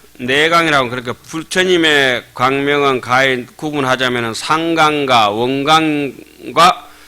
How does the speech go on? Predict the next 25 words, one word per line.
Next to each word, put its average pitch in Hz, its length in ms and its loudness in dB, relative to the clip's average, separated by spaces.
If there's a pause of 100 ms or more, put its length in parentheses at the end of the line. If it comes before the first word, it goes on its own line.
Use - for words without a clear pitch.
(260)
상강이 208 680 2
있고 175 580 2
현기강이 180 640 2
있어요. 104 520 -4
현기강은 180 680 2
우리 151 140 -2
흔히 175 200 2
말하는 147 400 4
뭡니까? 147 540 2 (560)
반강이라, 151 640 2
반강. 110 420 -4 (380)
자, 147 200 -6
여기 160 140 -2
보십시오. 135 680 -4
상강은 147 880 2 (880)
항상 190 460 2
있는 160 300 0
빛은 151 400 -4
제가 143 260 2
일래 143 160 0
원래 160 340 4
가지고 151 380 0
존재하는 127 480 -4
저의 135 220 0
빛이고, 117 720 -8